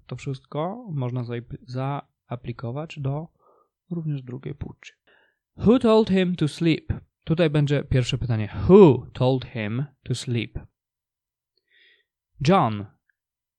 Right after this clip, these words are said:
He told him to sleep." To jest pytanie typu "kto?"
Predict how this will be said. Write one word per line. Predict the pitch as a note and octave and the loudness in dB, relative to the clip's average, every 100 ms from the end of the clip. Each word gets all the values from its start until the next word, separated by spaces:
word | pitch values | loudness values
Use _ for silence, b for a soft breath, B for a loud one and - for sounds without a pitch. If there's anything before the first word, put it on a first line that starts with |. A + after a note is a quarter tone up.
| _ | _
He | - F#3 B3 | -6 -2 0
told | D#3+ B2 A2 | 0 -2 -4
him | A2+ A2 - | -10 -12 -12
to | C3 | -14
sleep." | - - - - - _ _ _ _ _ _ _ _ | -14 -14 -14 -16 -18 _ _ _ _ _ _ _ _
To | - | -8
jest | A2+ - | -8 -8
pytanie | B2 B2+ C3+ G#2+ A2 D3+ - - | -10 -4 -2 -2 -4 -8 -12 -8
typu | B2 A#2+ A2+ C3+ | -6 -4 -4 -6
"kto?" | - - G2 | -10 -6 -6